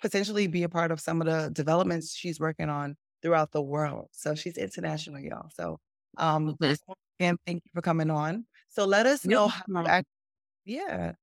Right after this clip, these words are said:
Speaker 1: let us know how you actually got started in real estate.
Speaker 2: Wow. So, okay. So just a little brief, you know, I just, I'm obviously matriculated into college. Um,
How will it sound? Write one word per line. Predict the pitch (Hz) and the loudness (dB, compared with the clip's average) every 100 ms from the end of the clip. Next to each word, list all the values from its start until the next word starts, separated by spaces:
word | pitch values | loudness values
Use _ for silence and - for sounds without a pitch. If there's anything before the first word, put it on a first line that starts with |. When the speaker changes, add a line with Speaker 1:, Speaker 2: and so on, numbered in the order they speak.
| _ _ | _ _
Speaker 1:
let | 196 | 0
us | 233 247 | 0 0
know | 240 | 0
how | 214 | 2
you | 214 208 | 2 2
actually | 175 - 196 | 2 0 -2
got | 185 - | -2 -2
started | - 160 165 - | 2 2 2 -2
in | 160 165 | -2 0
real | 156 165 | 0 0
estate. | 165 135 92 - _ _ _ _ _ _ _ _ _ _ _ _ _ _ _ _ - | 0 -4 -6 -8 _ _ _ _ _ _ _ _ _ _ _ _ _ _ _ _ 2
Speaker 2:
Wow. | 131 156 135 131 135 | 6 8 6 4 0
So, | - - 180 180 170 165 160 156 156 - _ _ _ _ _ _ _ _ _ - | -6 2 8 10 10 8 6 2 -2 -8 _ _ _ _ _ _ _ _ _ 2
okay. | 151 143 147 120 107 | 6 6 4 4 2
So | - 160 | 4 4
just | 214 269 | 4 6
a | |
little | 302 247 180 | 8 10 8
brief, | 127 131 151 151 - _ _ _ _ _ | 4 4 4 4 0 _ _ _ _ _
you | 151 | 0
know, | 143 - | 0 2
I | 175 | 6
just, | 185 160 - | 6 4 4
I'm | 143 151 147 - | 6 6 4 2
obviously | 147 151 156 | 0 2 4
matriculated | 139 - 151 147 143 139 | 4 4 2 4 4 4
into | 135 135 | 4 2
college. | - 135 135 131 131 - - _ | 6 8 8 4 0 -4 -10 _
Um, | 123 123 123 | -2 0 -2